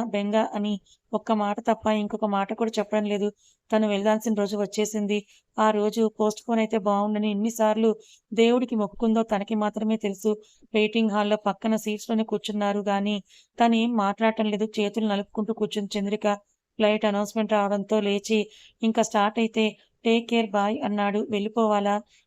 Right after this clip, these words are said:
కళ్ళల్లో నీళ్లు సుడులు తిరిగాయి తనకి. "లేదు, నువ్వెలాగా ఏం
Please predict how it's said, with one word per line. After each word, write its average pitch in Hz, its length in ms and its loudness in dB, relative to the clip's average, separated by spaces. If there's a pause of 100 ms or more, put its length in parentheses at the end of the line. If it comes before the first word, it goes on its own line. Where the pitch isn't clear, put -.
కళ్ళల్లో 214 340 4
నీళ్లు 214 260 2
సుడులు 214 280 -2
తిరిగాయి 208 340 0
తనకి. 208 300 -4 (120)
"లేదు, 208 300 0 (420)
నువ్వెలాగా 220 580 2 (200)
ఏం 220 180 2